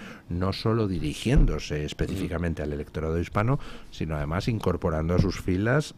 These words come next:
Speaker 1: a personas de origen hispano, algunas muy recién llegadas a Estados Unidos, ¿no?
Speaker 2: Totalmente, y de hecho es muy interesante. Nosotros sacamos un informe este año donde estudiamos la comunicación digital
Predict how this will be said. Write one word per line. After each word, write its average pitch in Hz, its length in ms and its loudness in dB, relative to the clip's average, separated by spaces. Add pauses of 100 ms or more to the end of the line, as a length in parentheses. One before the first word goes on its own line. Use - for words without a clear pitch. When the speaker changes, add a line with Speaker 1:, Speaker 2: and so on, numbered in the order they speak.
Speaker 1:
a 107 260 2
personas 95 720 0
de 73 140 -2
origen 78 500 -4 (340)
hispano, 110 640 0
algunas 101 600 0
muy 90 520 4
recién 113 380 2
llegadas 90 600 2
a 78 320 -2
Estados 78 720 -2
Unidos, 139 480 2
¿no? 151 160 2 (140)
Speaker 2:
Totalmente, 95 640 2
y 90 200 2
de 90 140 4
hecho 113 200 4
es 104 100 6
muy 120 140 6
interesante. 110 540 4
Nosotros 98 340 2
sacamos 98 300 2
un 104 100 2
informe 95 480 2 (580)
este 98 280 4
año 107 320 6
donde 98 300 4
estudiamos 95 380 0
la 104 80 4
comunicación 95 580 0
digital 98 420 4